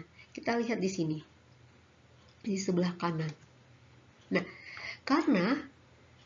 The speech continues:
berarti kan sebelah kanannya berarti yang diarsir ini ya. Nah, karena kita menggunakan tabel distribusi normal kum-, kumulatif, kalau kumulatif itu kan berarti dihitung dari ruas kiri,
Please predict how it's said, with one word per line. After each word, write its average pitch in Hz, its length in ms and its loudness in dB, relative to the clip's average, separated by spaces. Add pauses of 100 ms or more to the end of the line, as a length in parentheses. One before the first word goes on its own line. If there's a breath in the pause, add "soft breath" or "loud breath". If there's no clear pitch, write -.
(920)
berarti 196 240 -2
kan 359 400 4
sebelah 214 320 0
kanannya 214 400 2
berarti 269 240 4
yang 185 80 2
diarsir 175 360 0
ini 240 180 4 (100)
ya. 208 40 0 (640)
Nah, 156 100 -2 (300)
karena 320 240 6
kita 202 240 0
menggunakan 175 720 0
tabel 175 320 -2
distribusi 175 640 -2
normal 156 400 -4
kum-, 160 260 -6 (400)
kumulatif, 208 680 0 (320 loud breath)
kalau 196 240 -2
kumulatif 202 480 -2
itu - 160 -2
kan 359 160 -2
berarti 294 320 2
dihitung 277 320 4
dari 185 260 6
ruas 202 380 -2
kiri, 220 720 2